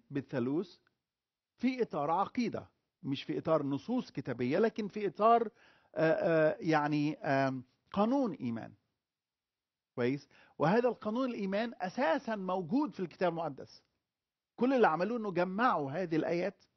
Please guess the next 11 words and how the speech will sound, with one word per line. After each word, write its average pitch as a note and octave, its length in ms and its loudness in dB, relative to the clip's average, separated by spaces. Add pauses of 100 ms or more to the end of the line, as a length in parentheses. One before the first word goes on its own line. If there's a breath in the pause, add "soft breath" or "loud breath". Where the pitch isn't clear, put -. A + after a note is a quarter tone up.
(720)
وحطوها G3+ 540 0
علشان F#3+ 500 2
يمنعوا G#3+ 640 -2 (400 soft breath)
الهراطقة F#3+ 800 4 (280 soft breath)
من G3 460 -2 (280 soft breath)
إنه F#3+ 240 2
يعلموا E3+ 480 2
تعليم D3 600 -2
خاطئة. - 540 -8 (1000)
بالحقيقة G3 880 0
نؤمن B2+ 380 -4